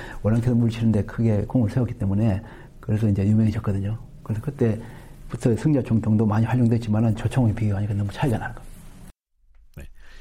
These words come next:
Speaker 2: 기존에 있었던 승자 총통은 조총에 비하면 그 성능이 워낙 떨어졌기 때문에 이 시기에 와서 일본의 조총에 버금가는 총기를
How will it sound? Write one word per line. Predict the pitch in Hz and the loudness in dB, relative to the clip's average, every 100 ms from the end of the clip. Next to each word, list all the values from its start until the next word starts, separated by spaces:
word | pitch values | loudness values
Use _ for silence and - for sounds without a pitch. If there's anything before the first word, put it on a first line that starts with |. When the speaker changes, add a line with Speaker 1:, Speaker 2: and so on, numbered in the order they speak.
| - - - | -20 -20 -6
Speaker 2:
기존에 | 131 123 143 151 | -2 2 4 4
있었던 | 147 160 - 180 175 | 2 0 0 0 0
승자 | - 170 160 147 147 | 0 0 2 2 -2
총통은 | 139 135 123 - 135 82 95 175 - - - - | -2 -6 -6 -6 -6 -6 -8 -12 -16 -20 -20 -18
조총에 | - 123 139 - - 170 165 | -4 -2 -2 -4 -2 0 0
비하면 | 127 113 90 87 101 67 64 - - - - | -2 -4 -4 -6 -8 -10 -16 -20 -20 -20 -4
그 | 139 | -2
성능이 | 143 - 143 127 139 104 | -2 -4 -4 -2 -2 -4
워낙 | 80 80 143 - - | -6 -4 -4 -4 -4
떨어졌기 | 143 131 117 107 | -4 -2 -6 -8
때문에 | 110 110 107 73 - - _ _ - _ - _ | -8 -6 -6 -10 -14 -20 _ _ -20 _ -20 _
이 | 123 147 170 | 0 2 0
시기에 | - 151 139 143 | -2 -6 -2 0
와서 | 135 135 - 160 - - | 0 -2 -2 -2 -4 -4
일본의 | 151 175 185 185 180 175 170 160 | -2 0 0 -2 -2 0 0 -2
조총에 | - 131 143 - - 160 156 | -4 -4 -4 -8 -6 -2 -2
버금가는 | - - 98 147 165 180 180 | -2 -8 -6 -6 -2 -2 -2
총기를 | 160 - 151 135 127 123 | -4 -4 -4 -2 -2 -2